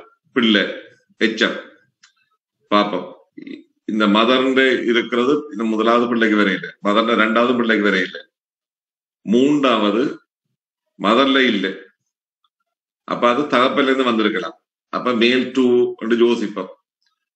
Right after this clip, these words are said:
அங்கால பாருங்க, அடுத்த மூன்றாவது தாயில இருந்து பிள்ளைக்கு வந்திருக்கு. நாலாவது தாயின்ற கோடு பிள்ளைக்கு இல்ல, ஆனா male டூவில் இருக்கிற அதே கோடு இங்க வந்திருக்கு. இனி அஞ்சாவதும்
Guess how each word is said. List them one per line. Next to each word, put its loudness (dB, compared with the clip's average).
அங்கால 2
பாருங்க, 0
அடுத்த -4
மூன்றாவது 0
தாயில 2
இருந்து 0
பிள்ளைக்கு 0
வந்திருக்கு. -6
நாலாவது 2
தாயின்ற 0
கோடு 0
பிள்ளைக்கு 0
இல்ல, -8
ஆனா 2
male 2
டூவில் 2
இருக்கிற -4
அதே -2
கோடு -4
இங்க -4
வந்திருக்கு. -6
இனி -2
அஞ்சாவதும் 0